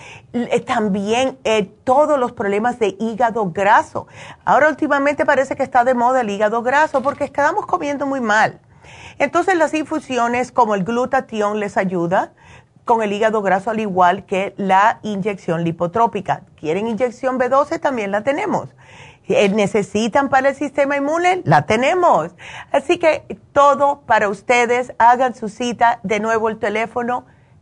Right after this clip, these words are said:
tres veintitrés, seis ocho cinco, cinco seis dos dos. Vámonos entonces con nuestra última llamada, que es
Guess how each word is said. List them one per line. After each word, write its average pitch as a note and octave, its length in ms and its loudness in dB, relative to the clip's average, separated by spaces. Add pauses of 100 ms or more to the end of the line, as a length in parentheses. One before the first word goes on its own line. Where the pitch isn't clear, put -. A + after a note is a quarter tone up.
tres G#3+ 380 -2
veintitrés, F3+ 880 -2 (440)
seis D#3+ 720 -2
ocho F#3+ 400 -2
cinco, G#3+ 640 -4 (360)
cinco G#3 520 -6
seis D3 460 -8 (180)
dos C#3+ 320 -4
dos. - 320 -12 (400)
Vámonos A3+ 480 2
entonces A#3 640 -2
con A#3+ 420 0
nuestra A#3 540 0
última G3 400 -2
llamada, F#3 420 2
que G#3 240 -2
es G#3+ 140 -6